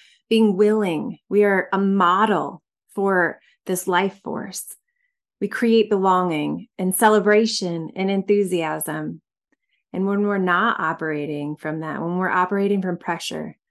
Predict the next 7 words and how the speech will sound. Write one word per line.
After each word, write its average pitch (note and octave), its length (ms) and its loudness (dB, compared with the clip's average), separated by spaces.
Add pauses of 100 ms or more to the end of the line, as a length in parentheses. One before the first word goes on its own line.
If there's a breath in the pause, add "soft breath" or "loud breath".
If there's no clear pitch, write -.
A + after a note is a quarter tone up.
(360)
we F#3 100 0
experience F3 600 -4
anxiety, E3 720 -4 (340)
resentment, E3+ 640 -4 (1200)
desire F3+ 360 0
to - 120 -4
isolate, F3+ 720 -4